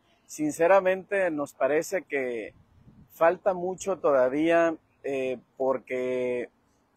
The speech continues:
la gente pueda analizar el desenvolvimiento de los actores políticos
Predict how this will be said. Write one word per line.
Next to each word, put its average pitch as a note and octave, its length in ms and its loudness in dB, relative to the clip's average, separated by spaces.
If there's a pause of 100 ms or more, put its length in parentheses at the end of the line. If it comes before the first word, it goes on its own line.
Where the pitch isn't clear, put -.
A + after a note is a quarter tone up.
(200)
la D3+ 160 4
gente E3+ 440 -2
pueda E3 840 4
analizar C#3 760 0
el B2 460 -6
desenvolvimiento B2+ 1200 -4 (400)
de B2 180 -4
los B2+ 280 -6
actores C#3+ 480 -2
políticos D3+ 880 -6